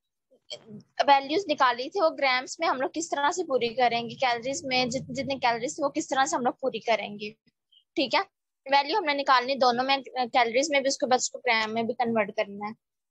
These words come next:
तो अब हमने वो जो है वो किस तरह से फुलफिल करानी है, वो according to diet plan, कि हम उसमें ऐसी चीजें देंगे कि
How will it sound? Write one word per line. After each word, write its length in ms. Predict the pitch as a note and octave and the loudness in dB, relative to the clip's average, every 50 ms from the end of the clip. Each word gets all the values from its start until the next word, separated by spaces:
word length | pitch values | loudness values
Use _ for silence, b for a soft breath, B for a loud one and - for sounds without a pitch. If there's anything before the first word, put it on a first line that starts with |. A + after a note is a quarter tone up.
| _ _ _ _ _ - - | _ _ _ _ _ -20 -20
तो 260 | _ _ _ - C4+ | _ _ _ 2 4
अब 160 | D4+ E4 G#4 | 6 6 6
हमने 220 | E4 D4 C#4 C#4+ | 6 6 4 2
वो 200 | D4+ D#4 D#4+ - _ _ _ _ _ _ _ _ _ _ _ _ _ _ - | 2 2 0 -2 _ _ _ _ _ _ _ _ _ _ _ _ _ _ 0
जो 160 | C4+ C4+ C#4 | 2 2 4
है 160 | F4+ D#4+ B3 | 4 2 0
वो 180 | A#3+ B3+ - _ _ _ _ - | 0 -2 -6 _ _ _ _ -8
किस 180 | D#4+ - - | -8 -4 0
तरह 160 | - E4+ D#4+ G#4+ | 2 4 4 4
से 140 | G#4+ G#4+ | 2 -2
फुलफिल 500 | G#4 G#4 - G4 C#4+ C#4 C#4 - F4+ D4+ | -4 0 2 2 2 2 0 -2 -2 0
करानी 440 | D4+ - F4 D4 B3+ A#3 A#3 B3 B3 | 0 0 2 2 0 0 -4 -4 -2
है, 120 | C4 C4 C4 | -2 2 4
वो 240 | C4 C4+ - - _ _ _ - - - _ _ _ _ _ _ _ _ _ - | 4 4 2 2 _ _ _ -20 -20 -20 _ _ _ _ _ _ _ _ _ 0
according 360 | D4+ - D4+ C4+ A#3+ C4 C4+ | 2 4 4 4 4 2 -2
to 140 | F4+ E4+ E4 | -2 -2 0
diet 320 | B3 C4+ A#3+ A3+ A3+ A3+ _ C#4+ | 2 2 0 0 -2 -6 _ 0
plan, 200 | D4 D4 D#4+ F#4 - _ _ _ _ _ _ _ _ - | 0 0 0 -2 -8 _ _ _ _ _ _ _ _ -2
कि 40 | - | -2
हम 260 | C#4+ D#4+ C4+ C4 C4 | 0 2 2 2 2
उसमें 260 | D4+ D4 - D4+ C4+ | 0 -2 -2 0 0
ऐसी 300 | - A#3+ C#4 - - G4+ G4 | 2 2 0 2 2 2 2
चीजें 340 | F4 D#4+ C#4+ C#4 C#4+ C#4+ | 2 2 0 0 0 2
देंगे 360 | B3 B3+ A#3+ A#3+ A#3 A#3 B3 C4+ | 2 2 2 2 0 -4 -4 -4
कि 120 | D#4 | -6